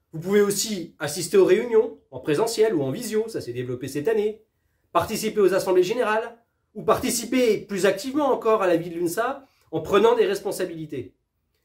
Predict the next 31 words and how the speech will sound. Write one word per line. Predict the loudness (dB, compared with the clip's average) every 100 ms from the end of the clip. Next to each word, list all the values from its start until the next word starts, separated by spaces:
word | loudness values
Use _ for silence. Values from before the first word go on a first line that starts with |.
| _
C'est | 0 6
les | 6 6 4 2
adhérents, | 2 4 2 0 -2
c'est | -6
les | -6 0
membres | 4 4 4 4
de | 2
l'unsa | 2 0 -4 -6 -8 _ _ _
qui | -10
formulent | -2 0 2 4
leurs | 4 4
remarques, | 4 4 2 -4 -16
qui |
font | -6 -4
remonter | 0 0 0 0 0
leurs | 0 -2 -6
idées, | -4 -6 -6 _ _ -2
leurs | -2 0
problèmes, | 2 4 4 0 -2 -6 _ _
qui | -2
valident | 0 0 -2
ou | -6
pas | -2 2
les | 6 6 6 2 -6 _ -2
propositions | 0 2 0 0 0 -2
qui | -4
seront | -2 2 4
négociées | 4 6 4 2
par | -2 0
les | 0
représentants, | 0 0 2 2 2 0 -2